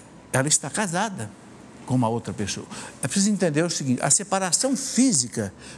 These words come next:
dos corpos não extingue o vínculo matrimonial. O vínculo matrimonial, ou seja, o, o matrimônio, ele só se extingue com a morte,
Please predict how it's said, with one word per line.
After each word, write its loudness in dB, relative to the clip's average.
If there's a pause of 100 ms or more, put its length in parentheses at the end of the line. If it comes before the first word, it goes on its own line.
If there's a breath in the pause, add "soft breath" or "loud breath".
(140)
dos -2
corpos 0
não 2
extingue 0
o 0
vínculo 2
matrimonial. -2 (1200 loud breath)
O 6
vínculo 4
matrimonial, 0
ou -6
seja, 0
o, -6
o 2
matrimônio, 2 (500 loud breath)
ele 4
só 0
se -2
extingue 0 (160)
com -4
a 0
morte, 0